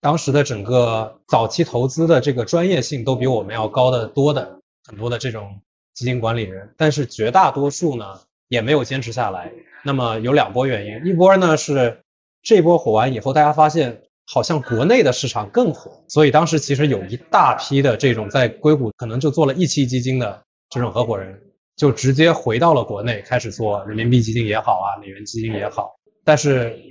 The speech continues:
这个环境像刚刚说的，一个周期过去了，可能不一定是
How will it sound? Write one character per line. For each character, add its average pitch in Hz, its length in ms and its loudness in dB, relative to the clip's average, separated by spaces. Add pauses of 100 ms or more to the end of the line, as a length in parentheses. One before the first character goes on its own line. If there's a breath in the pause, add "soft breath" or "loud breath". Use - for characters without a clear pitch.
(200)
这 151 140 2
个 120 80 4
环 113 200 -6
境 123 120 -4
像 120 180 -4
刚 113 120 -4
刚 117 100 -6
说 113 200 -8
的， 101 160 -12 (200)
一 131 100 -2
个 156 100 4
周 156 160 2
期 165 140 0
过 147 160 4
去 131 160 -2
了， 101 240 -6 (360)
可 123 200 0
能 110 420 -4 (320)
不 170 100 4
一 180 120 6
定 175 200 4
是 123 360 -4